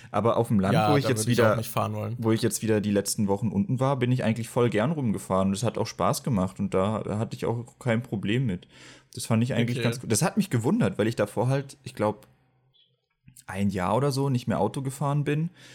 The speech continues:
Speaker 1: und ich da-, davor halt früher immer Probleme und so damit hatte und das nicht gern gemacht hab. Aber inzwischen, also ich fand's diesmal eigentlich ganz, äh, angenehm und cool.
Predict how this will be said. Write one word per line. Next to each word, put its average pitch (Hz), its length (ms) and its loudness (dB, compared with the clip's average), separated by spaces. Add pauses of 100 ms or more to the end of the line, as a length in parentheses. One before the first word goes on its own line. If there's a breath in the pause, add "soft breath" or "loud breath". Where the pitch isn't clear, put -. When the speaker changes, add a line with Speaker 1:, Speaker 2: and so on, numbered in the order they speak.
(320 loud breath)
Speaker 1:
und 104 160 0
ich 107 120 -4
da-, 95 100 -2
davor 107 480 0
halt 120 140 2
früher 110 260 -2
immer 104 160 2
Probleme 104 520 0
und 139 120 -2
so 139 240 0
damit 127 400 -2
hatte 131 240 -2
und 101 100 -2
das - 120 -4
nicht 113 160 -6
gern 101 180 0
gemacht 98 340 -4
hab. 143 160 -4
Aber 104 200 0
inzwischen, 113 680 -4
also 113 360 0
ich 117 140 -8
fand's 123 260 -2
diesmal 131 320 -4
eigentlich 131 400 -4
ganz, - 540 -2
äh, 107 200 -2
angenehm 120 520 0
und - 220 -4
cool. 107 260 0